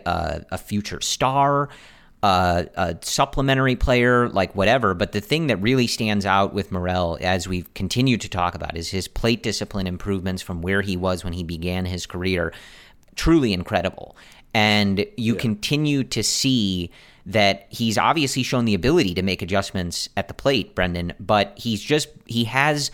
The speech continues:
Speaker 1: such a high floor as we go forward here and ask ourselves those questions about where does this guy fit in? What's the, the future career, right?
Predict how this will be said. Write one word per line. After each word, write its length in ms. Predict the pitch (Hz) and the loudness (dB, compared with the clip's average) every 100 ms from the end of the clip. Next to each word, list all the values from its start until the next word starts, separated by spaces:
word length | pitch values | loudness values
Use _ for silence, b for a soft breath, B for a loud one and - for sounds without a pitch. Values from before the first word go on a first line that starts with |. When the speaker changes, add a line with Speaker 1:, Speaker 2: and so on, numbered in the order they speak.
| B B | B B
Speaker 1:
such 340 | - - 180 - | -4 0 0 2
a 100 | 104 | -2
high 520 | - - 123 131 135 | -2 0 2 2 0
floor 640 | - 113 113 120 80 - | -4 -2 2 2 2 -2
as 240 | - 113 104 | 0 0 2
we 140 | 113 | 0
go 160 | 101 104 | 2 0
forward 400 | - 110 110 101 | 0 0 2 2
here 180 | 104 95 | 2 2
and 140 | 90 - | 0 0
ask 340 | 110 120 - | 0 0 0
ourselves 540 | 104 95 - 95 92 87 | 0 0 0 0 0 -2
those 240 | 92 85 | -2 -2
questions 640 | - 90 - - 135 160 | 0 0 0 -2 -2 -4
about 300 | - 98 92 | -4 0 0
where 220 | 90 92 98 | 2 2 2
does 160 | 95 | 2
this 140 | 98 - | -2 0
guy 240 | 95 92 | 2 0
fit 260 | - 92 92 | 0 -2 0
in? 260 | 92 90 | 0 0
What's 260 | 87 95 - | 0 -2 -2
the, 320 | 98 95 87 B B B | 2 2 0 B B B
the 100 | 101 | -4
future 400 | - 104 107 98 | -2 -2 0 -2
career, 500 | - 98 98 101 90 | -2 -2 2 2 2
right? 380 | 85 85 98 | 2 2 0